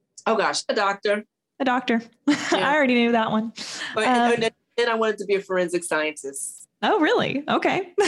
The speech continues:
Speaker 1: Yeah.
Speaker 2: <laughs> Uh, my favorite place I've ever been is?
Speaker 1: Well, my favorite place that I've never been,
Speaker 2: <laughs>
Speaker 1: that's how I have to answer because I haven't been, I've, I haven't traveled enough, um,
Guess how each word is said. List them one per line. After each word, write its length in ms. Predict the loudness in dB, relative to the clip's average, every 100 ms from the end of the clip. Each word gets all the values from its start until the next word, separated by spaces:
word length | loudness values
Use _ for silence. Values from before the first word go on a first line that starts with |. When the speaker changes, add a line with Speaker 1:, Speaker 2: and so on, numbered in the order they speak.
| 0
Speaker 1:
Yeah. 140 | 0 2
Speaker 2:
<laughs> 760 | 4 4 4 2 2 0 -4 -2 -2 -2 -6 -10 -2
Uh, 200 | 0 2
my 160 | 2 2
favorite 320 | 2 0 0
place 260 | 0 2
I've 80 | 2
ever 240 | 0 0 0
been 320 | 0 -2 -2
is? 400 | -2 -2 -6 -14 _ _ _ _ _ _ _ -20 _ _ _ _ _ 0
Speaker 1:
Well, 220 | 2 4
my 120 | 2
favorite 300 | 2 0 0
place 220 | 0 0
that 80 | 0
I've 200 | 0 0
never 540 | -4 -2 0 0 0 -2
been, 460 | -4 -4 -6 -8 -16 -20 -20 -20 -2 -2
Speaker 2:
<laughs> 600 | 0 -6 -8 -12 _ _
Speaker 1:
that's 180 | -4 0
how 120 | 0
I 40 | 0
have 120 | -2
to 140 | -2
answer 320 | -4 -4 -6
because 280 | -4 -2 0
I 80 | 0
haven't 280 | 0 0 -2
been, 140 | -4 -4 _ -6
I've, 160 | -4 -6
I 40 |
haven't 420 | -6 -4 -4 -4 -2
traveled 380 | -2 0 0 0
enough, 360 | 0 0 -2 -2
um, 460 | 0 2 2 0